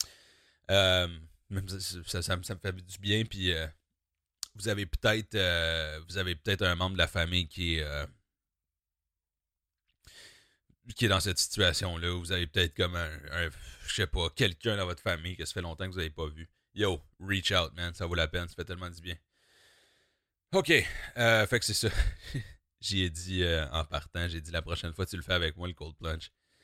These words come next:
Puis, euh, puis j'ai déjà hâte d'y retourner.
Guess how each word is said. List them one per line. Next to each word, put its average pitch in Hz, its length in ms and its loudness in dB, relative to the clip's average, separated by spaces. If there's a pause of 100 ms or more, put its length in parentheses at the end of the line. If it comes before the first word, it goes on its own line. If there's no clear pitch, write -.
(480)
Puis, 78 300 -2
euh, 78 160 2 (1800)
puis - 80 -12
j'ai 92 160 0
déjà 85 260 -4
hâte 87 100 -4
d'y 85 80 -12
retourner. 85 440 -12